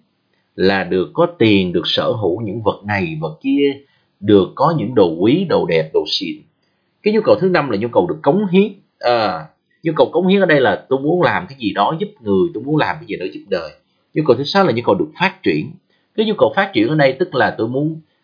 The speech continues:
học hỏi và nâng cao bản thân mình lên. Thì tùy vào sáu cái nhu cầu cũng như là năm ngôn ngữ tình yêu thì các bạn sẽ có thể tận dụng cái này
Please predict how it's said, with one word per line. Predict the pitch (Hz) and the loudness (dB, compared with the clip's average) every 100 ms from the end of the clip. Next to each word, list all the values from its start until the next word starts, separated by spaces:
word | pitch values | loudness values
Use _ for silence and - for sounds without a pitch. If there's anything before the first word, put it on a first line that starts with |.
| _ _ | _ _
học | 139 - | -2 -2
hỏi | - - 156 143 | -4 0 2 2
và | |
nâng | 95 135 156 - | 2 4 2 0
cao | 156 143 | 0 0
bản | - 110 147 | -4 -6 -6
thân | 143 131 | -6 -4
mình | 110 | -4
lên. | 87 214 202 _ _ _ _ | -4 -6 -8 _ _ _ _
Thì | 175 156 156 | 4 4 4
tùy | 165 156 143 143 | 2 4 4 2
vào | 127 131 123 120 | 2 0 0 -2
sáu | - 156 196 | -4 -4 -2
cái | 294 | -4
nhu | 190 160 151 | -4 -4 -2
cầu | 123 151 196 | 0 2 0
cũng | - 156 | -6 -6
như | 147 | -4
là | 113 | -4
năm | 101 135 135 135 | -4 -8 -8 -4
ngôn | 131 127 107 | -2 -2 -6
ngữ | 85 - | -8 -6
tình | 135 92 | -4 -2
yêu | 92 127 131 - _ _ _ _ _ | 0 4 4 0 _ _ _ _ _
thì | 147 151 151 | 2 2 4
các | 208 165 | 0 0
bạn | 87 80 87 98 | 0 0 -4 -12
sẽ | - - 87 76 117 | -12 -4 -2 -2 -2
có | 156 | -2
thể | 117 87 | -2 0
tận | - 87 95 | -2 -2 -2
dụng | 92 87 | -2 0
cái | 127 | -2
này | 127 107 | -2 -2